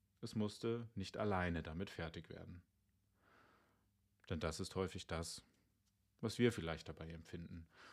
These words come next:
oder weshalb es vielleicht auch schwierig wird, unser Kind über eine längere Zeit zu trösten oder wertfrei zu trösten, einfach präsent zu sein. Denn wir werden häufig dabei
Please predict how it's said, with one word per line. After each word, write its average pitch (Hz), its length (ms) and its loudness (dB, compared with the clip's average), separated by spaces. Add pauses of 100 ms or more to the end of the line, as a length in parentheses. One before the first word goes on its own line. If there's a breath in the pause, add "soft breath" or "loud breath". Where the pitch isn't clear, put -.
oder 87 200 0
weshalb 90 300 2
es 95 80 -4
vielleicht 98 300 0
auch 98 80 0
schwierig 107 480 4
wird, 98 220 4
unser 92 220 -2
Kind 101 440 2 (200)
über 98 200 -2
eine 95 200 0
längere 98 380 -2
Zeit 117 320 2
zu 101 100 -6
trösten 82 520 -6
oder 82 320 -6
wertfrei 90 580 2
zu - 140 -14
trösten, - 540 -8
einfach - 380 -6
präsent 95 460 4
zu 95 100 -4
sein. 78 340 -2 (640 loud breath)
Denn 78 180 -2
wir 78 140 -4
werden 87 480 0 (440)
häufig 92 400 -4
dabei 87 520 0